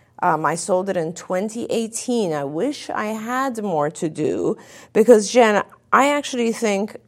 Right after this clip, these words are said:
you know, if I was in charge of the company, whether it be Card or any other company, I would not be shutting down sites.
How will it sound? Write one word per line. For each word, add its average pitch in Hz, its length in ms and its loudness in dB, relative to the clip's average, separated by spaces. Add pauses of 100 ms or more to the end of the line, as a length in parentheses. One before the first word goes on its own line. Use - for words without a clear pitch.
(220)
you 208 140 -2
know, 180 260 0 (140)
if 190 180 -2
I 262 240 2
was 220 600 -2
in 208 200 -4
charge 190 360 -4
of 190 180 -6
the 180 80 -2
company, 175 520 -4
whether 170 280 2
it - 100 -6
be 160 80 -8
Card 190 300 -2
or 165 80 0
any 202 200 -2
other 104 200 -4
company, 170 520 -4 (500)
I 247 100 2
would 254 220 0
not 202 520 0
be 202 120 -4
shutting 180 420 0
down 165 280 -2
sites. - 680 -4